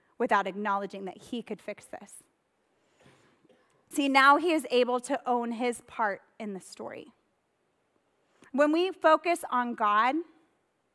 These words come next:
we own our part. We can say, "You know what? I was wrong." We don't have to be defensive. We don't have to look back and go,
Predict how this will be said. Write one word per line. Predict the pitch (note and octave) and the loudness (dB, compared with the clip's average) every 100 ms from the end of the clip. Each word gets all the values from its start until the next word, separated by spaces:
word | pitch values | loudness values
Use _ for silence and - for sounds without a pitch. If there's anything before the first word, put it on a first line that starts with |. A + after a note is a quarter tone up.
| _ _ _ _ _ _ _ | _ _ _ _ _ _ _
we | - C#4 | -6 -4
own | - B3+ B3 | -2 -2 0
our | A3 | -4
part. | - C#4 - _ A#3+ _ _ _ _ _ _ _ _ _ _ _ _ _ _ _ _ _ _ _ - | -2 -4 -4 _ -20 _ _ _ _ _ _ _ _ _ _ _ _ _ _ _ _ _ _ _ -6
We | C#4 | -4
can | D4 | 0
say, | C#4 | 0
"You | B3+ | 0
know | B3+ | 0
what? | B3 D4 D#4 - _ - | 4 4 2 -6 _ -6
I | G#3+ | -4
was | A3 | -4
wrong." | A3 A3 G#3+ - _ _ _ _ _ _ _ _ _ _ _ _ _ _ _ _ _ _ _ _ _ | -6 -10 -10 -18 _ _ _ _ _ _ _ _ _ _ _ _ _ _ _ _ _ _ _ _ _
We | C#4 | 0
don't | C#4 | 2
have | C#4+ | 2
to | A#3+ | -2
be | B3+ | -6
defensive. | A#3 B3 A#3+ - C4 B3+ - _ _ | -4 -2 -4 -4 -6 -6 -12 _ _
We | C#4 | -2
don't | C4 | 0
have | C#4 | -2
to | - | -2
look | B3+ B3 | -4 0
back | A#3 A3+ | 2 2
and | B3+ A#3 | -2 -4
go, | A3 G#3+ G3+ | -2 -2 -4